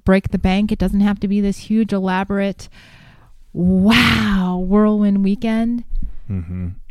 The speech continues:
Speaker 1: You know, when we went downtown San Di-, and we were, we were thirty minutes from home. We found a great rate on Priceline, and we had never really dis-,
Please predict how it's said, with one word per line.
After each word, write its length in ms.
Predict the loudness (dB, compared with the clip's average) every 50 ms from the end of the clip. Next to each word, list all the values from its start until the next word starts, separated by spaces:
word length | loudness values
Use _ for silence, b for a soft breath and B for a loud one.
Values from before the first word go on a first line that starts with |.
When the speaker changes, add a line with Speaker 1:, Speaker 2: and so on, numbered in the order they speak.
| -16 -18 -18 -20 -14 -8 -6
Speaker 1:
You 240 | -4 -2 0 2 2
know, 140 | 2 2 2
when 180 | 2 2 2
we 160 | 2 0 -2 -2
went 220 | -4 -4 -4 -2
downtown 440 | -2 0 0 0 0 0 0 0 0
San 140 | 0 0 -2
Di-, 80 | -2 -2
and 80 | 0 0
we 120 | 0 0
were, 280 | 0 0 -2 -2 -2 -2
we 120 | -2 0
were 120 | 0 0 0
thirty 260 | -2 -2 -4 -2 -2
minutes 240 | -4 -4 -4 -6 -6
from 120 | -2 0
home. 180 | 0 2 2 2
We 80 | 0
found 240 | 0 0 0 0 0
a 40 | -2
great 380 | -2 -2 0 0 0 0 -2 -2
rate 240 | -2 0 0 -2
on 160 | -2 -2 -2 -2
Priceline, 640 | -2 -2 -2 -2 -4 -2 -4 -4 -2 -2 -4 -6 -8 _ _ _ _ _ _ _ _ _ _ _ _ _ _ _ _ _ _ _ _ _ 2
and 400 | 4 4 6 4 4 2 0 -4 _ _ _ _ _ _ -2
we 260 | 0 2 2 2 2
had 100 | 2 4
never 280 | 4 4 4 2 0
really 220 | 0 0 0 0 0
dis-, 300 | -2 -4 -6 -8 -12